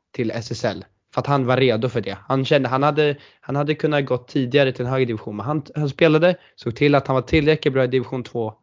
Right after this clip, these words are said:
Dominerade i den serien han är i. Och sen börjar man klättra. Och det tror jag att fler spelare måste börja ta efter. För han hade möjlighet att gå tidigare högre upp i seriesystemet.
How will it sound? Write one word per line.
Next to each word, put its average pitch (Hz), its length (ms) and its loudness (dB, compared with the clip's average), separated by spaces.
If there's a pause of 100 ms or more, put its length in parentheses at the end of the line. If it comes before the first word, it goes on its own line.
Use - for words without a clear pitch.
(120)
Dominerade 143 720 4
i 117 60 2
den 113 180 0
serien 110 300 -2
han 113 120 -2
är 123 300 2
i. 101 160 -4
Och - 100 -10
sen 131 380 -2
börjar 110 160 -6
man 104 140 -8
klättra. - 380 -14 (440)
Och 139 80 -2
det 151 120 4
tror 143 140 0
jag 127 60 2
att - 60 -8
fler 139 220 4
spelare 113 320 0
måste 117 320 -4
börja 113 140 0
ta 117 100 -2
efter. 110 340 -8 (340)
För 139 120 0
han 139 160 4
hade 135 180 2
möjlighet 117 380 0
att 123 60 0
gå 113 160 2
tidigare 117 440 2
högre 113 300 0
upp 107 100 -6
i - 20 -8
seriesystemet. 104 720 -6